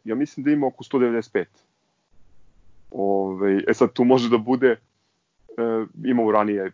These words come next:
ra-, ranije primjere, ono, ne znam, Arnauta, Škuletića, i ovako i onako može da bude, jer kad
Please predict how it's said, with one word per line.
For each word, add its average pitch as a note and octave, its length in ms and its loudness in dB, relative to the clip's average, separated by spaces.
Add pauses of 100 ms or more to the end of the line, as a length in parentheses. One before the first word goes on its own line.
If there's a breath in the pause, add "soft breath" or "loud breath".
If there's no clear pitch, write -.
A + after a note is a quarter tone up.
(160)
ra-, A2+ 180 0
ranije A2+ 240 0
primjere, G#2+ 340 -6
ono, F#2+ 280 -14
ne F#2 180 -8
znam, F#2 160 -8
Arnauta, F#2+ 720 0 (680)
Škuletića, G2 600 -2
i G#2 80 4
ovako A#2+ 300 4
i - 20 0
onako A#2 280 -4
može G2+ 200 -14
da G2+ 60 -18
bude, F#2+ 260 -12
jer F#2 100 -14
kad - 160 -20